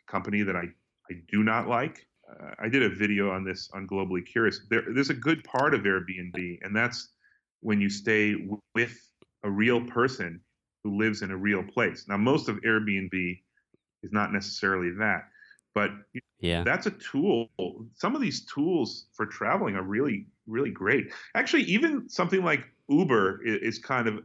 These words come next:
Speaker 1: uh, which <laughs> another company which I dislike. But I have to admit,
Speaker 2: <laughs>
Speaker 1: my cousin, I have an older cousin who's, who's visiting Rio, even as we speak. And,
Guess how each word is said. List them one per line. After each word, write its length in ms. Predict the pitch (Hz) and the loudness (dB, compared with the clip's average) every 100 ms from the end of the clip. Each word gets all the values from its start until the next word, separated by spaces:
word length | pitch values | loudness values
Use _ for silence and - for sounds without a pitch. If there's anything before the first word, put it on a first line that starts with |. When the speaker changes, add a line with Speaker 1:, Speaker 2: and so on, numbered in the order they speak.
| 101 | -12
Speaker 1:
uh, 100 | 69 | -4
which 220 | 120 120 - | -2 -2 -2
<laughs> 160 | 170 127 | -2 0
another 260 | 156 214 | 2 2
company 460 | - 135 110 107 98 101 | 0 -2 0 0 -2 -6
which 180 | 110 | -4
I 80 | 110 95 | -4 -4
dislike. 420 | 107 - 98 87 - _ _ _ _ _ - | -6 -8 -8 -10 -14 _ _ _ _ _ -4
But 100 | 123 - 127 127 | -4 -2 -2 2
I 20 | |
have 320 | 170 196 - | 4 4 8
to 60 | 190 | 10
admit, 320 | 156 170 147 | 10 10 6
Speaker 2:
<laughs> 60 | 143 | 4
Speaker 1:
my 160 | 131 - | 2 0
cousin, 600 | - 165 165 117 117 - - | 0 -4 -2 -6 -6 -12 -8
I 40 | |
have 100 | 127 | -6
an 100 | 123 120 | -6 -4
older 280 | 135 147 | -2 -2
cousin 500 | - 120 113 117 127 127 | -2 0 0 -2 -8 -10
who's, 260 | 110 104 - | -8 -8 -10
who's 220 | 110 110 101 | -12 -10 -4
visiting 560 | 120 123 110 101 101 - _ _ _ _ | -4 -2 -2 -2 -4 -10 _ _ _ _
Rio, 380 | 98 123 127 98 | -2 2 4 4
even 240 | 107 143 139 | 2 -2 -2
as 160 | 107 | -2
we 100 | 107 | -4
speak. 580 | - - - 143 - - _ _ _ _ | -8 -8 -6 -6 -8 -14 _ _ _ _
And, 640 | 117 110 107 104 104 101 | 0 2 2 2 0 -4